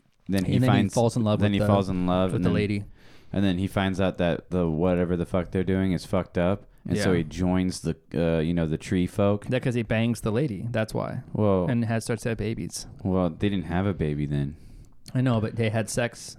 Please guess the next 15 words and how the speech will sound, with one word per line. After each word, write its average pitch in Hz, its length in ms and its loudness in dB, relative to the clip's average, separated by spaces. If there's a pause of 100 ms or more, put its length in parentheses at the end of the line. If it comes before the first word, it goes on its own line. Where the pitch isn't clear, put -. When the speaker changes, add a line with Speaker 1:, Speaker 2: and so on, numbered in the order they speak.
Speaker 2:
and 117 80 -2
then 110 140 -2
he 107 80 -2
turned 107 240 -2
on 98 100 -2
them, 104 220 -4 (380)
the 104 100 -2
humans. 107 580 -4 (460)
Speaker 1:
Yeah, 87 340 0 (480)
and 95 120 0
then 90 180 2
the 85 80 0
big, 92 280 0 (380)
the 87 120 -2
big 87 280 -2